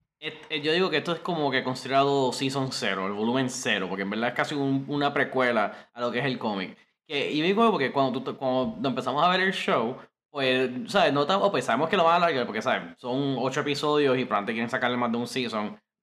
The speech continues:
y mientras que son menos, ¿sabes? Son menos cómics. Eh, pero entonces, porque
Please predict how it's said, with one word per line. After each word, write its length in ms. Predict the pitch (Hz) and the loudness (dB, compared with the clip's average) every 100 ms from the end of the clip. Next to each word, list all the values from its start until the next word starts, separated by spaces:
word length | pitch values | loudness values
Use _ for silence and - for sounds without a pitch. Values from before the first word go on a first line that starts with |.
| _ _ | _ _
y 240 | 117 110 | -6 -4
mientras 260 | 110 110 104 | -2 -2 -2
que 80 | 113 | -2
son 160 | 117 | -2
menos, 640 | 117 117 113 117 110 104 101 - _ - | 0 2 2 2 0 -2 -6 -16 _ -16
¿sabes? 200 | - 113 | -6 -4
Son 120 | 113 | -2
menos 200 | 117 120 | -2 -2
cómics. 460 | 117 110 90 - - _ _ _ | -2 -4 -4 -10 -20 _ _ _
Eh, 500 | 139 131 123 117 101 - - | -6 -2 0 0 -2 -6 -20
pero 120 | - 143 | -8 -2
entonces, 280 | 185 214 185 | 0 0 0
porque 180 | 147 | 0